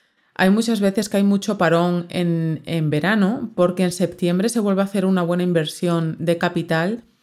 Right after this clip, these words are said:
de cara a inversión de publicidad en las compañías,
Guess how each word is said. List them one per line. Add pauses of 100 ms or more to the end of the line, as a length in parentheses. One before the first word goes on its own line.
(120)
de
cara
a
inversión
de
publicidad (280)
en
las
compañías,